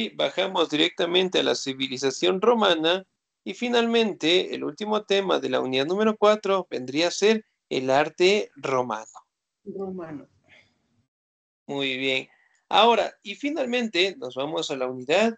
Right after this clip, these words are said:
Speaker 1: número cinco. Dentro de la unidad número cinco vamos a trabajar los siguientes temas, ¿no? El judaísmo,
Speaker 2: Judaísmo.
Speaker 1: ok,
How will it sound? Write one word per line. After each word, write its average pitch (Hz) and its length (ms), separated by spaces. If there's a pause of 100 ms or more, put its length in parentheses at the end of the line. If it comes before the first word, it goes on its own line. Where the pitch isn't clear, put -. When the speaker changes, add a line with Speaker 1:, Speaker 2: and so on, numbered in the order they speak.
Speaker 1:
número 220 800
cinco. - 680 (1120)
Dentro 247 420
de 214 60
la 185 100
unidad 196 300
número 233 260
cinco 208 480
vamos 143 300
a 185 80
trabajar 180 400
los 151 140
siguientes 139 440
temas, 120 460
¿no? 147 260 (380)
El 139 120
judaísmo, 156 1080 (880)
Speaker 2:
Judaísmo. 214 800
Speaker 1:
ok, 220 60